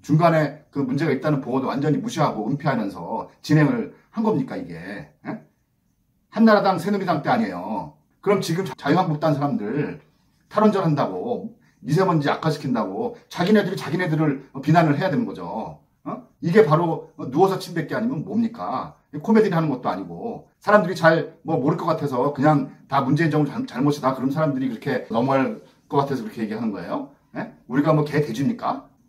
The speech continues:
뭐 바로 지금 뭐 오 년 전, 십 년 전 얘기도 모르-, 모른다고 생각해요? 야, 정말 그 포항 시민 여러분,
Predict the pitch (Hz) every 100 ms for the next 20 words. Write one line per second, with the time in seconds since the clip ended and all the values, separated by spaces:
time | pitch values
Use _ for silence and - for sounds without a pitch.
0 | _ 143 - 160 175 143 - - 147 165
1 | 143 147 120 156 160 143 143 180 160 151
2 | 120 123 117 107 127 - 139 139 - 110
3 | 101 - - - _ _ _ _ _ _
4 | - 110 101 98 113 147 - - _ _
5 | _ _ _ _ - 120 196 208 165 185
6 | 165 113 107 - 170 151